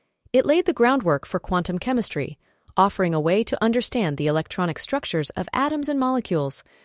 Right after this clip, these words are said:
which in turn explains chemical bonding and reactions. Furthermore, the principles of wave mechanics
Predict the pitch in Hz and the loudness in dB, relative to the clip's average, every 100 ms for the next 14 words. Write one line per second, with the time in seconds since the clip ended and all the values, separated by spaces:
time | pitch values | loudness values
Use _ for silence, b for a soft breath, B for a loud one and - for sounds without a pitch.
0 | b - - 190 - 359 311 - - 165 | b -4 -2 -2 -2 -2 0 -2 -4 -2
1 | 151 - - 285 294 254 247 269 170 143 | -2 -4 -4 -4 0 0 0 0 -2 -2
2 | 165 160 170 226 - 143 131 - - _ | -4 -2 0 0 -4 -6 -6 -8 -10 _
3 | _ _ _ _ _ - 370 339 220 156 | _ _ _ _ _ 0 2 4 2 0
4 | 139 - _ _ - 196 302 339 - 277 | -4 -10 _ _ -8 -4 -2 -4 -2 -2
5 | 240 175 190 240 240 - 226 220 - | 0 2 2 2 -2 0 -2 -2 -6